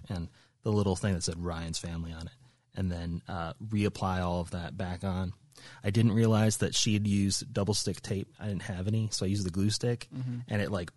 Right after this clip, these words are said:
Speaker 1: bowed out, so it was, like, really obvious. So people are going up to the bulletin board and looking at all of the pictures, and they're not even processing, like, <laughs> what's going on. So it, it was several hours before I was like, "Did anybody notice?" You know?
Speaker 2: <laughs>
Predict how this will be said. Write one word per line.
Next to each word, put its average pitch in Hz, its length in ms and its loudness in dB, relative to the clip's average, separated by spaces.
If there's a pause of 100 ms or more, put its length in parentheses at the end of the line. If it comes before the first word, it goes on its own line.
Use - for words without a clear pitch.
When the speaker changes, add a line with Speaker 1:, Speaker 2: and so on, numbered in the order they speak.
(100)
Speaker 1:
bowed 101 260 0
out, 113 380 -4
so - 140 -6
it 101 40 -2
was, 95 100 -2
like, 90 160 -4
really 101 300 0
obvious. 104 640 -6
So - 140 -8
people 127 280 4
are 107 80 4
going 107 200 4
up 110 140 2
to - 80 -6
the 104 80 2
bulletin 95 380 0
board 90 320 -2 (100)
and 90 140 -2
looking 92 320 0
at 85 200 -6 (480)
all 101 200 6
of 90 60 0
the 90 80 0
pictures, 92 600 -2 (160)
and 87 220 -4
they're 113 180 0
not 104 220 2
even 90 260 -2
processing, 98 720 -4
like, - 160 -8 (400)
<laughs> - 300 -6
what's - 180 4
going 220 180 4
on. 101 120 2 (100)
So 139 140 4 (120)
it, 131 240 0
it 135 80 4
was 143 200 8
several 127 320 8
hours 101 360 6
before 95 380 4
I 90 160 0
was 85 160 -2
like, 87 200 -2 (140)
"Did 95 200 -4
anybody 135 480 6
notice?" 151 760 -2
You 269 120 6
know? - 160 0 (100)
Speaker 2:
<laughs> 302 100 8